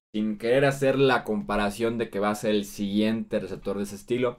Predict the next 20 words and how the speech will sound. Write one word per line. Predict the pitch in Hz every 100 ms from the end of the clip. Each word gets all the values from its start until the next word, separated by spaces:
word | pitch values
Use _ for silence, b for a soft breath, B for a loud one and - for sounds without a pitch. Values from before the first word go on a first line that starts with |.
| B B B -
pero | 113
es | 120
un | 127 139
mini | 170 175 185 175 - - -
Julian | 120 123 127 -
Edelman, | 101 98 90 90
que | 104
viene | 104 110 113
de | 104
ser | 98 104
el | 104
M | 101
V | 98
P | 101
del | 92
Super | - 95
Bowl | 98 101
cincuenta | 101 92 98 101
y | 104
tres, | 156 170 175